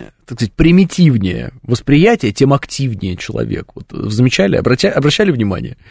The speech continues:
Очень активные. М?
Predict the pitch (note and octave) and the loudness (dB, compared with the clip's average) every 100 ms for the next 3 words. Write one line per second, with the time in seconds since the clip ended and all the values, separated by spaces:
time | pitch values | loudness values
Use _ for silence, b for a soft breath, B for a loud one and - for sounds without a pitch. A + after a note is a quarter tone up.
0 | B B B B - B2 C3+ D3 - - | B B B B 0 2 2 2 0 -2
1 | F3+ A#2 G2 - - _ _ _ _ _ | 0 0 -4 -10 -16 _ _ _ _ _
2 | _ _ _ _ _ _ _ _ _ _ | _ _ _ _ _ _ _ _ _ _
3 | _ _ _ _ _ _ _ _ _ _ | _ _ _ _ _ _ _ _ _ _
4 | _ B2 D#3 | _ 0 0